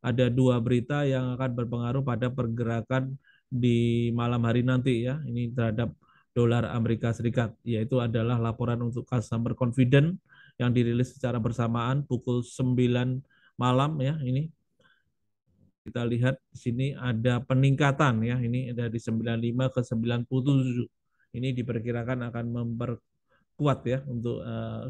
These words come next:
dolar Amerika Serikat yang beberapa hari terakhir ini mengalami pelemahan ya. Kemudian ada laporan J O T S job opening ya, ini, eh, di waktu yang sama ya.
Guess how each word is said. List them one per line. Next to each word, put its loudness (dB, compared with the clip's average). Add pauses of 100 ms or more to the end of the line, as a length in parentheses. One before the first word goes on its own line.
dolar 0
Amerika -4
Serikat -4 (560)
yang -4 (320)
beberapa -6
hari 0
terakhir -2
ini -4
mengalami -4
pelemahan -2
ya. -4 (400)
Kemudian 0
ada 0
laporan -2
J -6 (100)
O -2
T -2
S -10
job -6
opening 0 (100)
ya, -2 (100)
ini, -6 (600)
eh, -10
di -2
waktu -2
yang -2
sama 2
ya. 0